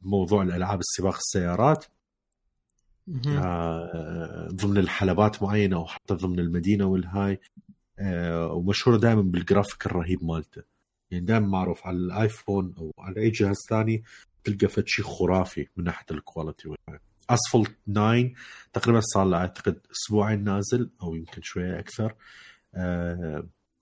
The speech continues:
Speaker 1: بيها نفس هاي الميزات، بس بيه بعض الأمور اللي هم مغيريها. واحدة من الأمور إنه الكنترول مالتها بالآيفون، آه، أوتوماتيكيًا بالبداية يكونوا مشغلين لك الكنترول السهل اللي هو شو تسوي؟ السيارة دائمًا تمشي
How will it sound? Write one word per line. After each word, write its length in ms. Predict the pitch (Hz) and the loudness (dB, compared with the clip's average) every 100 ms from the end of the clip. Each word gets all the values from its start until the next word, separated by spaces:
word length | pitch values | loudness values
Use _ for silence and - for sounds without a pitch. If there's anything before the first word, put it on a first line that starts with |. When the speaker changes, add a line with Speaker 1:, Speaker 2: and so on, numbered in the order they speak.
| _ _ - 113 - | _ _ -10 -10 0
Speaker 1:
بيها 340 | 104 127 104 107 | 6 6 8 6
نفس 340 | 117 113 - | 4 0 0
هاي 120 | 98 | 2
الميزات، 720 | 87 82 80 78 - 69 - - - _ | 2 -2 -4 -4 -6 -8 -8 -18 -20 _
بس 140 | 117 107 | 4 8
بيه 180 | 131 127 | 8 10
بعض 240 | 120 113 | 10 8
الأمور 400 | 104 104 110 104 | 4 4 2 4
اللي 200 | 95 92 | 4 2
هم 120 | 95 | 2
مغيريها. 580 | 87 80 82 82 80 78 | 0 0 0 0 -2 -2
واحدة 280 | 80 107 113 | -2 0 0
من 60 | 104 _ _ - - | -2 _ _ -20 -12
الأمور 220 | 104 - | -10 -10
إنه 300 | 92 85 85 | -10 -10 -10
الكنترول 640 | 85 - 117 123 - 92 85 | -12 -2 2 2 4 2 2
مالتها 580 | 80 80 - - 78 95 - - - - | -2 -4 -8 -8 -8 -10 -20 -20 -20 -6
بالآيفون، 1300 | 87 80 78 78 76 73 - 101 104 110 - 82 80 - - - - _ _ _ - | -4 -2 -4 -8 -10 -10 -8 -2 0 -2 -6 -10 -10 -18 -20 -20 -20 _ _ _ -20
آه، 220 | 82 80 - | -18 -18 -6
أوتوماتيكيًا 540 | 113 120 117 113 - 127 | -2 2 0 0 0 2
بالبداية 480 | 107 101 104 107 | 2 0 2 2
يكونوا 260 | 98 - 98 | 2 0 -4
مشغلين 380 | 92 98 95 98 | -4 -2 2 2
لك 160 | 87 | 0
الكنترول 540 | - - 107 - 98 90 | -6 -4 -4 0 0 0
السهل 480 | 82 - 95 85 82 | 0 0 -2 -2 -4
اللي 180 | 85 | -4
هو 160 | 87 98 | 0 0
شو 160 | - - | 0 -4
تسوي؟ 300 | - 101 87 | 0 2 2
السيارة 460 | - 113 113 110 | 0 2 4 4
دائمًا 320 | 101 135 127 | 4 4 2
تمشي 520 | 90 - - - 101 | 0 -4 -8 -6 -6